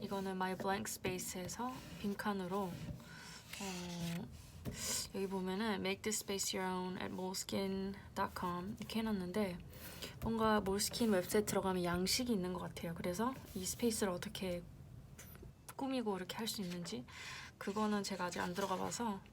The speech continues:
어떤 건지는 모르는데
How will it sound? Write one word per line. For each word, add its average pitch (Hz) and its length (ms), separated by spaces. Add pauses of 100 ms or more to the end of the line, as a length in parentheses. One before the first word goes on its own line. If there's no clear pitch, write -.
(640)
어떤 208 200
건지는 220 540
모르는데 185 760